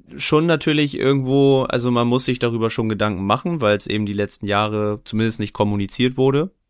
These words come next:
dass man da so aufpassen muss mit dem Geld, aber jetzt auch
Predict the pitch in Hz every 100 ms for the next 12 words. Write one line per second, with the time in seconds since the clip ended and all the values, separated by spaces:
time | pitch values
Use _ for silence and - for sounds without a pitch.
0 | _ _ 123 117 117 117 113 113 107 107
1 | 85 110 - 135 139 131 135 - 120 123
2 | 117 110 120 156 107 107 113 - 107 110